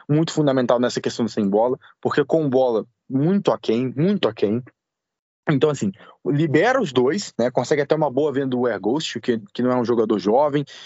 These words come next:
e tudo mais, que inclusive teve toda a questão da, da, dele não ter se vacinado, que espantou o interesse de outros clubes. Teve muita gente interesse, é, é, inte-, é, surpresa, né, com o Air Ghost indo pro Burnley,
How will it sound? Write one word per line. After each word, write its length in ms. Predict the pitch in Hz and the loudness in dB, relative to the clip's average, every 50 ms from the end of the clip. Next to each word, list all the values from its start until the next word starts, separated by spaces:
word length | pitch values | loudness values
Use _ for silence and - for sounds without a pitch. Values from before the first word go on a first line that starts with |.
| - - - - - | -20 -20 -20 -12 -10
e 60 | 120 | -8
tudo 180 | - 117 104 104 | -4 -4 -2 0
mais, 380 | 110 123 139 151 147 - - - _ _ _ | 2 2 2 0 -2 -6 -12 -18 _ _ _
que 80 | - 143 | -4 0
inclusive 260 | - 147 139 151 139 | 0 2 0 2 2
teve 160 | - 151 135 | 0 0 0
toda 200 | - 160 147 165 | 0 0 0 0
a 40 | 156 | 0
questão 320 | - 147 - - 143 139 | 0 -2 -2 -2 -2 0
da, 220 | 135 135 123 117 - | 0 2 0 0 0
da, 220 | 113 123 117 107 | 0 0 0 0
dele 200 | 110 120 123 117 | 0 0 0 0
não 100 | 123 120 | 0 -2
ter 100 | - 123 | -2 -4
se 80 | - - | -2 0
vacinado, 640 | 110 98 - - - 110 135 165 180 170 160 135 | -2 -2 -2 -4 -2 0 2 2 2 2 0 -2
que 80 | - - | -6 -8
espantou 500 | - - - 147 139 123 - - 139 151 | -10 -4 -2 -2 -2 0 0 0 0 0
o 20 | |
interesse 280 | 151 143 139 127 120 - | 0 0 0 0 0 0
de 40 | 127 | -4
outros 160 | 117 - - | -4 -4 -4
clubes. 300 | - 294 147 143 - - - - - - - | -2 -2 -2 -2 -4 -6 -8 -14 -20 -20 -2
Teve 160 | - 131 120 | 0 0 2
muita 160 | 131 147 143 147 | 2 0 0 0
gente 280 | 139 143 139 - 151 | 0 0 0 -2 -2
interesse, 520 | 147 139 - 156 147 143 135 - - - 139 | -2 0 0 0 0 0 -2 -6 -6 -2 -2
é, 180 | 139 - 131 | 0 0 0
é, 40 | 135 | -2
inte-, 260 | 135 - - 143 131 - | -2 -2 -4 -6 -2 0
é, 200 | 135 135 127 123 | 0 2 2 0
surpresa, 540 | - - 135 - - 156 196 233 226 175 151 | -2 -4 -2 0 0 2 2 2 0 0 -2
né, 100 | 135 123 | -2 -2
com 80 | - | -2
o 40 | 131 | -4
Air 80 | 120 120 | -2 -2
Ghost 280 | 127 127 123 - - | -2 -2 -2 -4 -4
indo 140 | 139 131 127 | -4 -4 -4
pro 300 | 120 - 131 127 120 113 | -4 -2 -2 -2 -2 -2
Burnley, 480 | 101 110 135 160 165 147 123 107 95 | 0 0 0 0 0 0 0 -2 -2